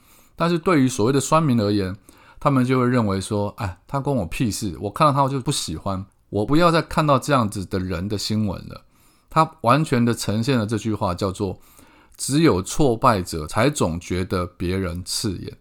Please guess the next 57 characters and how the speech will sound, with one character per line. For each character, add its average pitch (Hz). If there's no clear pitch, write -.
也 107
就 202
是 226
说， 214
如 185
果 202
你 92
今 139
天 143
是 143
那 120
个 101
万 131
众 123
瞩 92
目， 107
你 92
是 110
那 110
个 101
spotlight 104
下 104
面 95
的 90
人 87
的 98
话， 98
我 104
相 160
信 143
你 104
自 -
己 104
不 98
会 127
看 113
别 85
人 87
不 85
顺 92
眼， 71
反 92
而 104
是 123
你 104
会 127
觉 107
得 98
，“啊， 110
好 92
棒 107
哦， 71
我 92
被 113
报 107
道 -
了。” -